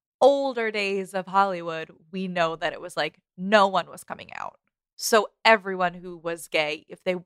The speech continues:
they couldn't be openly gay, they had a beard, now, I mean, we even had that thing in This Week in the Lesdom, like,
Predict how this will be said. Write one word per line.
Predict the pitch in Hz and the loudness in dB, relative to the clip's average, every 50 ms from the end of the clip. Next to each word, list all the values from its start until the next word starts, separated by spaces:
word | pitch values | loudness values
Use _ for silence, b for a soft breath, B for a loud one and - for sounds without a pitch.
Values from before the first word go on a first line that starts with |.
| _ - | _ -10
they | 180 190 | -10 -10
couldn't | 180 - - 202 185 175 | -10 -8 -8 -8 -8 -8
be | 175 170 165 | -8 -8 -6
openly | 156 - - 165 160 151 | -6 -6 -8 -12 -12 -8
gay, | - 147 147 147 147 - | -6 -4 -4 -4 -6 -6
they | - 156 185 | -6 -6 -6
had | 185 165 - | -6 -8 -10
a | - | -12
beard, | - - - 64 - - _ b b b b b b b b _ - | -16 -18 -18 -18 -18 -18 _ b b b b b b b b _ -8
now, | 208 226 247 277 285 262 226 220 226 - - | -2 2 2 2 2 4 2 2 2 0 -4
I | - 240 | -8 -8
mean, | 262 262 254 | -10 -12 -14
we | 269 277 | -14 -16
even | - - 277 262 330 320 302 _ _ | -16 -16 -12 -10 -10 -10 -10 _ _
had | 240 - 302 302 | -4 -2 0 0
that | 320 311 294 - _ _ _ _ _ _ _ | 0 0 -2 -4 _ _ _ _ _ _ _
thing | 294 320 320 330 | -4 -4 -2 -4
in | 311 269 240 | -10 -10 -8
This | 233 269 262 - | -8 -8 -8 -8
Week | 269 262 | -10 -12
in | 277 269 | -8 -6
the | 285 | -4
Lesdom, | 269 254 269 349 381 - - 208 180 175 170 | -2 -2 -2 -2 -2 -2 -4 -4 -4 -4 -6
like, | 175 180 175 180 - | -8 -8 -8 -8 -10